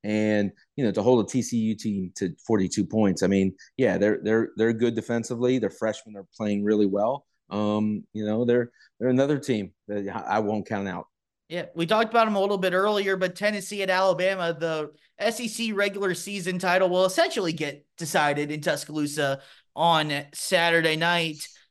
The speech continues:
Speaker 2: there. I, I, I'm fighting this urge, Coach,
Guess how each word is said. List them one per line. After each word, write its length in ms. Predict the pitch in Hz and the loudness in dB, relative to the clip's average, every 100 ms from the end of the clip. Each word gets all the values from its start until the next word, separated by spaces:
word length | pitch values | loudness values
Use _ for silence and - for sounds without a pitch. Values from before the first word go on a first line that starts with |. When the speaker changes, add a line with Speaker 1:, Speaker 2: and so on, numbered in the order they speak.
| _ | _
Speaker 2:
there. 360 | 175 214 202 185 | 2 6 6 4
I, 480 | 156 226 392 392 320 220 175 160 - _ 196 165 - _ - | 2 2 2 0 0 -4 -8 -10 -18 _ -18 -18 -20 _ -2
I, 160 | - 285 | 2 6
I'm 200 | 294 294 | 4 4
fighting 360 | 320 330 320 294 | 4 4 4 2
this 180 | 247 | 4
urge, 300 | 240 226 180 | 4 4 0
Coach, 400 | - 165 156 147 | 0 2 2 -4